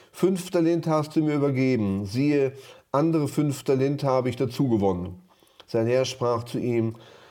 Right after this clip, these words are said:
‚Recht so, du guter und treuer Knecht, über weniges warst du treu, über vieles werde ich dich setzen. Geh hinein in die Freude deines Herrn.‘ Es trat aber auch herbei, der die zwei Talente empfangen hatte, und sprach: ‚Herr, zwei Talente hast du mir gegeben. Siehe,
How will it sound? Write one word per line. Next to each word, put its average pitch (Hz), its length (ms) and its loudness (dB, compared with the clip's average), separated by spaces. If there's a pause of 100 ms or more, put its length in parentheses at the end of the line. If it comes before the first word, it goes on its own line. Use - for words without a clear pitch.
(180)
‚Recht 135 300 -2
so, 117 160 2
du 110 140 2
guter 113 340 0
und 107 140 0
treuer 113 320 2
Knecht, 110 400 -2
über 107 300 -2
weniges 143 480 0
warst 127 260 0
du 127 80 2
treu, 113 380 0
über 104 280 -2
vieles 123 540 -2
werde 113 240 0
ich 110 140 -2
dich 127 160 -4
setzen. 90 520 -4 (420)
Geh 165 200 2
hinein 127 320 2
in 123 140 0
die 120 80 0
Freude 110 400 2
deines 110 340 -2
Herrn.‘ 87 320 -2 (640)
Es 110 180 -8
trat 135 300 0
aber 120 180 2
auch 120 200 0
herbei, 117 340 2
der 113 120 2
die 104 140 -2
zwei 139 340 0
Talente 131 460 0
empfangen 123 480 -2
hatte, 117 240 0
und 101 140 -2
sprach: 107 480 -2
‚Herr, 143 320 2 (580)
zwei 160 340 2
Talente 160 440 0
hast 143 200 0
du 147 60 2
mir 135 160 0
gegeben. 113 540 0
Siehe, 127 480 0